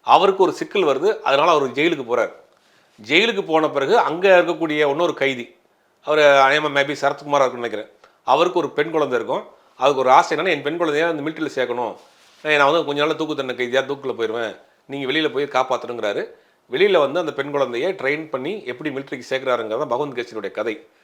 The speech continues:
ஆனா இதுல நிறைய இதுல மாத்திருப்பாங்க. அப்போ ட்ரைப்ஸ் பீப்புளா இருக்கிறவரு, இது ரெண்டு விஷயத்தை அவங்க மேட்ச் பண்றாங்க. ஒரு பழங்குடியின காவலனாகவும் காட்டுறாரு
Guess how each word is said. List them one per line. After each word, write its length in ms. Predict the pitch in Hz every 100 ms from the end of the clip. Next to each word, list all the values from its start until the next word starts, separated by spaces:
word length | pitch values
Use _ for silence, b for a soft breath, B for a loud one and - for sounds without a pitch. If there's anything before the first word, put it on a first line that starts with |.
| b
ஆனா 140 | 127 135
இதுல 120 | 127
நிறைய 300 | 120 147 156
இதுல 180 | 127 117
மாத்திருப்பாங்க. 440 | 127 135 107 101 87 _ b b b
அப்போ 240 | - 160 185
ட்ரைப்ஸ் 580 | 180 151 190 226 185 -
பீப்புளா 320 | 202 170 165
இருக்கிறவரு, 540 | 151 147 135 127 214
இது 140 | - 143
ரெண்டு 220 | 160 202
விஷயத்தை 280 | 202 202 190
அவங்க 280 | 156 139 127
மேட்ச் 240 | 123 135
பண்றாங்க. 320 | 110 104 90 - _ _ _ _
ஒரு 100 | -
பழங்குடியின 560 | 143 180 202 196 175 160
காவலனாகவும் 840 | 139 139 135 127 120 120 139 156 - _ _ _ _ _ _ -
காட்டுறாரு 300 | 151 131 98